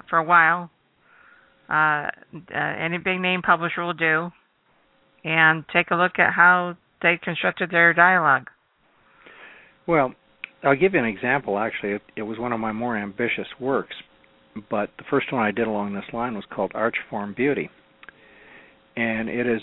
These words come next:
Speaker 2: a science fiction novel, a couple centuries in the future, and it's told from the first person viewpoint of five separate different, five different characters.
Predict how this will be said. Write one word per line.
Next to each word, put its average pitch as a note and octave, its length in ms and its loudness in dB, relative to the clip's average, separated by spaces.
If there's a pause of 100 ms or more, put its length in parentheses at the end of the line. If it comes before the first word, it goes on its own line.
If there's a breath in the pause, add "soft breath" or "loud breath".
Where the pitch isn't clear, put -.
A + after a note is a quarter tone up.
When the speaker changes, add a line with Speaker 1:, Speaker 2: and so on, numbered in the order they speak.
Speaker 2:
a G#2 280 -6 (200)
science C#3 240 4
fiction B2 280 -6
novel, G2 320 -10 (1000 soft breath)
a - 80 -12
couple C3+ 280 0
centuries B2 360 -2
in A#2+ 60 -10
the A2+ 100 -10
future, G2 380 -6 (1000 soft breath)
and A2 380 -8
it's - 160 -8 (180)
told D3 280 4 (100)
from A2 140 -8
the G2 40 -10 (120)
first D#3 180 0 (100)
person B2 460 -4
viewpoint G2+ 600 -6 (920 soft breath)
of - 60 -6 (100)
five B2+ 300 4
separate - 300 -4
different, A2+ 260 -8 (340)
five B2+ 340 -2 (360)
different B2 320 -4 (240)
characters. - 540 0